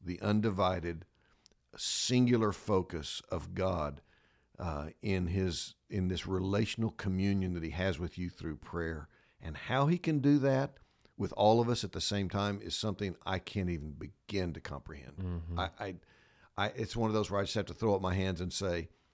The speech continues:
Speaker 1: "That's what being God is about.
Speaker 2: Yeah.
Speaker 1: That's what being God is all, i-, entails." And,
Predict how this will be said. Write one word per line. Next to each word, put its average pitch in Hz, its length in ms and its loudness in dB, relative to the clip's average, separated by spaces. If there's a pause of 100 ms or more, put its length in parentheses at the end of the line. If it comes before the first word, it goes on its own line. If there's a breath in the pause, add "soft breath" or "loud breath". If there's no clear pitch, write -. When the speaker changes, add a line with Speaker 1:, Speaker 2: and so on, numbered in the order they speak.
(180 soft breath)
Speaker 1:
"That's 101 380 0
what 104 240 0
being 92 300 0
God 87 580 -2
is 92 180 -4
about. 98 420 -4
Speaker 2:
Yeah. 90 160 -2
Speaker 1:
That's 85 220 -4
what 95 240 -2
being 95 220 -4
God 101 260 -2
is 95 140 -4
all, 101 380 0 (360 loud breath)
i-, - 20 -2 (120)
entails." 104 840 -2
And, 87 320 -6